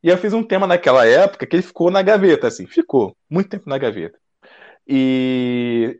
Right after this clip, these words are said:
em dois mil e vinte e um, né, já tinha feito a composição, virou um baião, assim, em tons inteiros, né, baseado, e você ouve, você diz que tá em dó maior, e foi minha intenção mesmo, sabe, brincar com isso, mas no,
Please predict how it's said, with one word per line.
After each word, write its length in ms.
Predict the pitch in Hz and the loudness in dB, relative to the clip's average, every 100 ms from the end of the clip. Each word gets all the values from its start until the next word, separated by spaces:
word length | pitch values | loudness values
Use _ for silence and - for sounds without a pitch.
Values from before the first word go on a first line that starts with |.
| - | -10
em 160 | 143 | -6
dois 180 | 151 160 | 0 0
mil 80 | 170 | -2
e 40 | 202 | -6
vinte 220 | 185 - | -8 -8
e 40 | |
um, 360 | 147 190 160 - _ _ _ _ 117 | -6 -6 -6 -10 _ _ _ _ -6
né, 140 | 123 | -4
já 60 | 127 | -4
tinha 140 | 143 | -6
feito 200 | 147 147 | -8 -8
a 20 | |
composição, 580 | 151 - 139 139 151 185 | -10 -6 -6 -6 -6 -4
virou 180 | 139 131 | -4 -2
um 60 | |
baião, 400 | 135 139 117 143 147 | 2 2 2 -2 -6
assim, 240 | 117 120 | -8 -14
em 40 | |
tons 240 | 117 120 120 | -10 -10 -8
inteiros, 460 | 123 117 123 143 | -10 -4 -4 -4
né, 120 | 117 110 | -6 -4
baseado, 380 | 107 107 104 | -4 -2 -4
e 60 | 110 | -4
você 280 | 117 117 123 | -6 -6 -4
ouve, 280 | 113 120 110 | -2 -4 -6
você 180 | - | -10
diz 120 | 117 - | -10 -12
que 80 | - | -10
tá 100 | 120 | -8
em 60 | |
dó 120 | 101 | -6
maior, 480 | 104 131 127 123 208 - | -4 0 2 2 0 -6
e 60 | |
foi 160 | - 110 | -8 -6
minha 120 | 120 | -6
intenção 360 | 120 120 117 123 | -8 -10 -8 -8
mesmo, 360 | 113 139 165 | -4 -4 -6
sabe, 380 | 143 - 143 113 | -10 -8 -6 -8
brincar 300 | 104 107 107 | -10 -8 -8
com 160 | - 113 | -8 -10
isso, 400 | 110 135 185 190 _ _ | -8 -8 -10 -16 _ _
mas 240 | - 123 131 | -2 -2 -2
no, 360 | 135 143 143 | -8 -4 -4